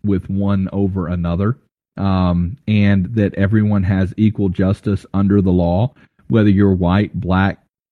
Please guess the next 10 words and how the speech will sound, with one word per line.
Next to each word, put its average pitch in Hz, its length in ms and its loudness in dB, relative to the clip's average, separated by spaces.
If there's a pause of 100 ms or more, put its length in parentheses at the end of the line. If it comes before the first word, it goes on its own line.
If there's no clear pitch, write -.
(220)
purple, 110 400 -2
green, 98 440 -2
yellow, 92 380 2
whatever, 98 680 0 (400)
um, 90 580 -2 (760)
and 110 220 2
that 110 180 0
you 110 300 4
are, 101 560 -2
uh, 82 460 -6